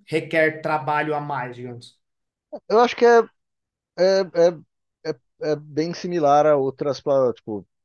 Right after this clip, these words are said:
Speaker 2: sei lá, mobile. Mobile é, mobile acho que não. Mobile é mais, mais fácil hoje em dia. Mas sim, você tem um port, porque o, o, você tem um trabalho de port. Não, não é, você não, você não simplesmente cospe pra dois,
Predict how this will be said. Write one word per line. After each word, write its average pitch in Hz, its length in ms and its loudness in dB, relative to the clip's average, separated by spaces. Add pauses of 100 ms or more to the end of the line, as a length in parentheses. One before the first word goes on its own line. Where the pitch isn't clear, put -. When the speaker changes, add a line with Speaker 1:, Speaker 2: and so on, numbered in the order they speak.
(140)
Speaker 2:
sei - 160 -6
lá, 101 80 0
mobile. 113 580 2
Mobile 190 440 0
é, 151 180 0 (760)
mobile 180 240 0
acho 147 140 -6
que 143 60 -10
não. 92 260 -10
Mobile 110 280 -2
é - 20 -2
mais, 113 160 -6
mais 117 320 -8
fácil 95 300 -4
hoje 95 80 -6
em 98 40 -6
dia. 95 160 -6 (360)
Mas 135 180 -2
sim, 110 280 -2
você - 120 -6
tem 143 180 -4
um 147 100 -4
port, 98 360 0
porque 143 440 2 (540)
o, 135 320 -4
o, 123 40 -6
você - 100 -10
tem 156 120 0
um 160 60 -4
trabalho 151 200 4
de 127 60 -10
port. 117 160 -2
Não, 135 160 -4
não 147 160 -2
é, 160 140 2
você 156 200 -2
não, 156 160 -6
você 151 400 -8
não 151 100 0
simplesmente 156 440 -2 (640)
cospe 156 500 2
pra 135 200 0
dois, 131 760 -2